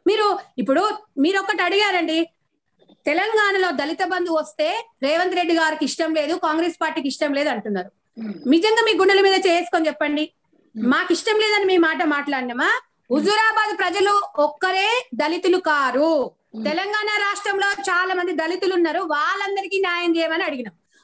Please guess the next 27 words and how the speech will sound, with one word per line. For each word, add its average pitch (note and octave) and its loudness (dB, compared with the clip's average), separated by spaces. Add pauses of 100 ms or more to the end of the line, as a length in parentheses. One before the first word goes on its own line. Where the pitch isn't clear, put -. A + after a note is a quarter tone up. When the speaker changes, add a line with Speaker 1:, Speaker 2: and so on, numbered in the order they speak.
(100)
Speaker 1:
అది F4+ 0
మేము G#4+ 2
ప్రతిపక్ష F#4+ 2
Speaker 2:
అదే A4+ 4
Speaker 1:
పార్టీ G4+ 4
నుంచి G#4 0
Speaker 2:
ఇష్టం G4 -6
Speaker 1:
కోరుకోవడం F#4 2
Speaker 2:
లేకపోతే, D#4+ 0
Speaker 1:
తప్ప. C#4+ -8
Speaker 2:
సంజయ్ D4+ 2
రెడ్డి C#4+ -2
గారు, C#4 0
రేవంత్ D4 -2
రెడ్డికి D4+ -4
అదే C4 2
ఇష్టం D4 -10
లేకపోతే A#3+ -6 (260)
ఈ B3+ -4
రోజు D#4 4
వచ్చి E4 -4
ఎందుకు D4 0
అంత C#4+ 2
పెద్ద D4 -2
ఎత్తున D#4 0
సభ C4+ -4
పెడతారు? D4 -4